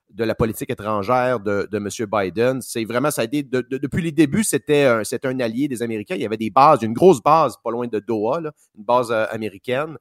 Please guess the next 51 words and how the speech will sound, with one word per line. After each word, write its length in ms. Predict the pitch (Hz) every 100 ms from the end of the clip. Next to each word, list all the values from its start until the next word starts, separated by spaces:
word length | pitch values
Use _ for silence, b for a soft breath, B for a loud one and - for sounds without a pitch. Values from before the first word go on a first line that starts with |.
| b b _
Donc, 340 | 123 131 -
euh, 320 | 120 110 104 101
ça, 140 | 202
c'est, 160 | - 147
c'est 140 | 139
quand 100 | 151
même 100 | 170
majeur. 380 | 165 123 156 139
Et 40 |
le 80 | 139
Canada 460 | - 170 147 143 196
aurait 180 | 139
pu 240 | 123 175 160
être 220 | 139 135
tant 120 | 180
un 100 | 196
producteur 560 | - 151 120 - 160 156
qu'un 100 | 123
exportateur. 800 | 117 - 117 117 101 123 156 143 b b b
Je 100 | -
pense 220 | 139 170 -
pas 100 | 254
que 60 |
c'est 160 | - -
terminé. 480 | 196 143 135 135 185
Par 200 | 156 -
contre, 200 | 175 185
je 80 | 135
pense 240 | 160 170
qu'un 100 | 143
changement 540 | - 151 139 123 151
de 120 | 156 123
gouvernance 540 | 120 131 120 143 147 -
pourrait, 540 | 117 107 123 131 131 _
du 140 | 110 123
moins, 300 | 123 139 147
nous 120 | 123
faire 240 | - 127
rembarquer 320 | 131 123 -
dans 80 | 143
la 80 | 123
parade. 340 | 117 98 131 143
C'est 120 | 131
pas, 120 | - 156
je 140 | 120 -
pense 140 | 147
pas 80 | 190
qu'il 80 | 147
est 40 |
trop 200 | - 104
tard. 180 | 90 78